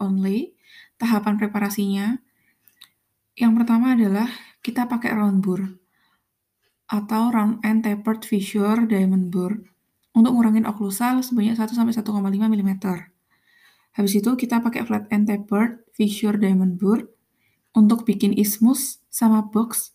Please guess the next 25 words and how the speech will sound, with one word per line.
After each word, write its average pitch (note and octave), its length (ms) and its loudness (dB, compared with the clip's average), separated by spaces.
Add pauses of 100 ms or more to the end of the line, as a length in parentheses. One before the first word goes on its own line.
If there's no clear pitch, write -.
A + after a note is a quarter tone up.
di G#3+ 80 4
sisi G#3+ 240 2
proksimal. G3 560 -2 (1200)
Kemudian A3 320 4
kita C4 160 2
membuat G3+ 320 2
bevel. F#3+ 640 -4 (400)
Bevel G#3 320 0
yang G#3 80 0
pertama, A3 640 -2 (880)
em, G#3 640 2
untuk A3 560 0 (400)
di G3+ 160 2
dinding G3 400 0
eksternal, G3+ 800 -2 (240)
margin G3+ 480 2
bukal G3 240 -2
dan F#3+ 160 0
lingual. F#3+ 640 -2 (560)
Bevel F#3+ 320 2
yang G#3 160 0
kedua B3 640 0
pada A3 400 -2 (280)
axiopulpoline G#3+ 800 -4
angle. F#3+ 440 -4